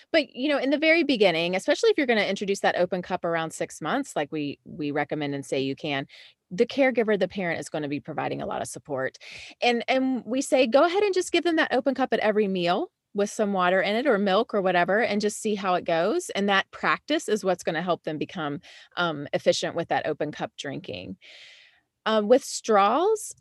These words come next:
the big thing with straws is we want, we don't want the straw to be too long,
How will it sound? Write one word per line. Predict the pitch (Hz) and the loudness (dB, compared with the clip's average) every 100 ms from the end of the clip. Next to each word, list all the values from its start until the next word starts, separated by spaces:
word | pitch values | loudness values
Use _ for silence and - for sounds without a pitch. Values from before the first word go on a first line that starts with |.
| - | -12
the | 196 185 | -6 0
big | 202 226 254 | 6 6 4
thing | 349 330 | -2 0
with | 269 | 0
straws | - - 233 214 233 262 277 - | -2 -2 2 4 4 2 -2 0
is | 208 208 202 196 | 4 6 4 2
we | 202 226 | 0 0
want, | 208 214 226 - - - | 2 2 0 -4 -12 -2
we | 220 | 4
don't | 226 - | 4 4
want | 247 | 2
the | 262 | 2
straw | - 226 214 | 2 4 4
to | 220 | 2
be | 190 185 | -4 -4
too | - 165 | -4 -6
long, | 156 147 165 302 | -4 -2 -2 -2